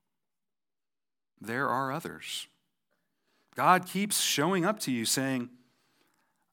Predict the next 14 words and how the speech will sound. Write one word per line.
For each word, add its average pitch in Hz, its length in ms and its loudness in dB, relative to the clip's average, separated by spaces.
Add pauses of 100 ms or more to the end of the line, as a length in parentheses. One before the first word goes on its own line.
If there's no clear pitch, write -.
"I - 80 -12
haven't 156 180 -8
forgotten 120 480 -6
you. 98 200 -14 (1800)
The 117 120 -12
covenant 170 500 -4
will 113 100 -10
go 107 180 -10
on 123 480 -6 (1080)
after 156 420 -4
you. 92 220 -14 (1500)
You're 127 140 -6
not 120 180 -6
alone." 90 440 -14